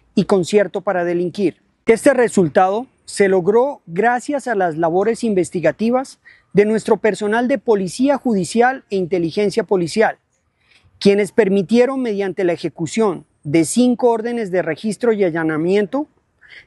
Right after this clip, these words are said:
capturar a nueve sujetos y notificar a dos más que ya se encontraban en centro penitenciario. De igual manera, la incautación de un dispositivo móvil y marihuana mezclada con brownies.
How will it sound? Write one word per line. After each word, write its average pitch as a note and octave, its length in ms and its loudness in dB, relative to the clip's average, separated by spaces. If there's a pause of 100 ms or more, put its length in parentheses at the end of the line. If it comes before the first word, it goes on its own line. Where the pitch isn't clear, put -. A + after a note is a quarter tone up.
(120)
capturar B3 720 2
a G#3 120 2
nueve B3+ 340 2
sujetos A3 800 -2
y A3+ 120 2
notificar A3 640 -2
a C4+ 80 -2
dos C4 240 0
más B3+ 460 -2 (120)
que F3 120 2
ya G#3 180 2
se B3 120 -10
encontraban G#3 600 -2
en F#3 100 -2
centro G3+ 360 -2
penitenciario. E3 760 -2 (680)
De D#3 100 4
igual G3 320 4
manera, B3 520 -6 (200)
la F#3 120 2
incautación A3 840 -2
de C4+ 60 -2
un C4 180 2
dispositivo A#3 760 0
móvil C#4+ 420 0 (540)
y G#3+ 140 4
marihuana A#3 800 0
mezclada A#3+ 760 0
con F3 240 -4
brownies. E3 600 -2